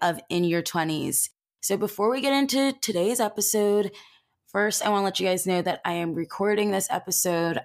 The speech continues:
on Tuesday, November third. It is, in fact, the presidential election. It is election day here in the United States. I am a nervous wreck.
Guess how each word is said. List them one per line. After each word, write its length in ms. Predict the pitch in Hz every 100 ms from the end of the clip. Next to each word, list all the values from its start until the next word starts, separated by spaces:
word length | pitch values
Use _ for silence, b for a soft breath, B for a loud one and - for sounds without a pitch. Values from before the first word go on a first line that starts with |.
| -
on 460 | 170 160 156 156 - B B B -
Tuesday, 720 | - 240 233 269 262 254 247
November 580 | 190 175 170 160 170 226
third. 520 | 220 185 175 170 170 -
It 140 | 196 202
is, 240 | 202 190
in 140 | 202
fact, 600 | 180 - 185 185 - - - B B B -
the 100 | 185
presidential 880 | - 190 190 214 208 208 208 208 -
election. 680 | 180 160 - - 170 165 160
It 80 | 175
is 220 | 180 -
election 600 | 185 175 160 196 - 190
day 380 | 190 185 180 180
here 580 | - - 185 180 175 175
in 140 | - 175
the 60 |
United 420 | 165 165 170 165 170
States. 640 | - 170 165 165 - - B B _
I 420 | 180 185 196 196 B B _
am 220 | 165 156 -
a 180 | 156 147
nervous 540 | 143 156 151 151 -
wreck. 280 | 147 143 -